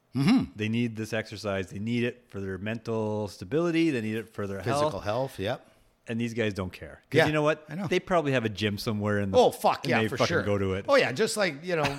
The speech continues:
Speaker 1: <laughs> get, having their own armed guards, you know, they're all protected, right? You know, we've gone over that. But, yeah, so how, you know, how's he feeling? Like, has he gained some weight or anything? Like, it,
Speaker 2: Uh, he ha-, well, I mean, that was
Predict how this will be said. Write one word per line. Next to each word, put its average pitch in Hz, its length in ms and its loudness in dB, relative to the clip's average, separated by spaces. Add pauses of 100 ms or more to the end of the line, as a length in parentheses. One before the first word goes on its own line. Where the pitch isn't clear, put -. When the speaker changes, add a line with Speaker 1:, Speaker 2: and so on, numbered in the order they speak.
(120)
Speaker 1:
<laughs> 151 160 -8
get, 170 160 -2
having 170 260 2
their 156 140 4
own 165 180 2
armed 151 260 2
guards, 135 400 2
you 123 80 0
know, 127 140 -2
they're 160 240 6
all 135 140 4
protected, 98 580 -4
right? 101 180 0
You 117 120 -8
know, 117 120 -6
we've 127 220 -6
gone 95 180 -6
over 78 200 -12
that. 76 260 -14
But, 82 140 -12 (420)
yeah, 151 240 4
so 135 380 2
how, 135 440 0 (720)
you 151 160 -2
know, 123 120 2
how's 123 260 0
he 127 100 -4
feeling? 139 260 0
Like, 127 140 -2
has 120 120 -2
he 110 80 -6
gained 113 240 -4
some 98 100 -8
weight 127 280 -2
or 170 80 -4
anything? 165 340 -4
Like, 110 180 -2
it, 95 100 -6 (560)
Speaker 2:
Uh, 107 320 0
he 101 220 -2
ha-, 101 200 -2
well, 113 480 6
I - 40 -10
mean, 120 140 -2
that 117 180 0
was 110 160 -4